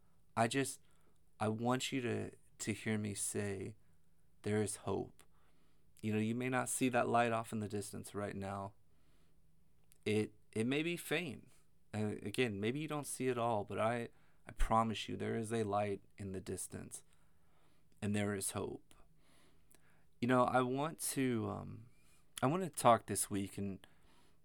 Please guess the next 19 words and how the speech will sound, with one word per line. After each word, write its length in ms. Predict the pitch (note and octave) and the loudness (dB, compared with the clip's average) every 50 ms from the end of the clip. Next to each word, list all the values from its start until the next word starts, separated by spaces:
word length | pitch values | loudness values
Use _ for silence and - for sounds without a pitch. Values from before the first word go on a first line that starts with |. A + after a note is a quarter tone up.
| - - | -14 -8
spend 300 | - - - C3+ C3 B2+ | -8 -4 -2 0 0 0
some 140 | - A#2 G#2 | 0 -2 -2
time 640 | - - - G#2 G#2 G#2 G2+ G#2 G2+ G2 G2 G2+ G#2+ A#2 C3+ - - - | -2 0 0 2 2 2 0 -2 -4 -6 -8 -10 -12 -16 -18 -20 -20 -10
sharing 760 | - - - - A#2 A2+ A2+ A2 A2 G#2+ G#2 G2 G2 G2+ G2+ - - - - - - - - - - - - - - - - | -4 -2 0 2 2 2 2 2 2 0 0 -2 -4 -8 -10 -10 -14 -20 -20 -20 -20 -20 -20 -20 -20 -20 -20 -20 -20 -12 -8
what 140 | A2+ A2 - | -8 -6 -2
gives 260 | - E3 D3 - - | -2 -2 -2 -2 -4
me 260 | G2 G2 G2 F#2+ F#2+ - | -4 -4 -6 -6 -6 -8
hope. 360 | F#2+ F2 - - - - - - - - - - - - - - - - - - - - - - - - - - - - A2+ | -8 -8 -8 -8 -10 -12 -18 -20 -20 -20 -20 -20 -20 -20 -20 -20 -20 -20 -20 -20 -20 -20 -20 -20 -20 -20 -20 -20 -10 -4 0
And 680 | A2+ A#2 A#2 A2+ A2 A2 G#2+ G#2 G2+ G2+ G2 - - - - - - - - - - - - - - - | 2 4 4 4 4 2 2 0 -2 -4 -6 -8 -12 -18 -20 -20 -20 -20 -20 -20 -20 -20 -20 -20 -2 2
I, 220 | A2 A2 G#2+ - - - | 2 2 2 2 0 -2
I 60 | A#2 | -4
want 380 | A2+ A#2+ C3 C#3+ D#3 - - - | -2 -2 -4 -4 -4 -6 -6 -6
to 440 | - - - B2 A#2 A#2 G#2 G2 - - | -4 -2 0 2 2 2 0 -2 -2 -4
kind 100 | - C#3+ | -2 -2
of 120 | C3 G2 - | -2 0 0
preface 960 | - - - - - - A2 A2 A2 - - G2 F#2+ G2 - - - - - - - - - - - - - - - - - - - - - - - - - - - - - - - - | 0 -2 -2 -6 -2 0 2 2 2 0 -4 -4 -4 -4 -4 -6 -8 -8 -10 -14 -20 -20 -20 -20 -20 -20 -20 -20 -20 -20 -20 -20 -20 -20 -20 -20 -20 -20 -20 -20 -20 -20 -20 -20 -12 -10
that 500 | G#2+ G2+ G#2 G2+ G2+ G2+ G2 - - - | -4 2 4 4 4 4 2 -2 -4 -8
with, 720 | - G2+ G#2+ G#2+ G#2 G#2 G2+ G2+ G2+ G2 - - - - - | -4 0 2 4 4 4 2 0 -2 -4 -6 -8 -16 -12 -8
um, 500 | - G2 G2 F#2+ F#2 F#2 G2 G2+ - | -4 -4 -4 -4 -4 -6 -10 -10 -12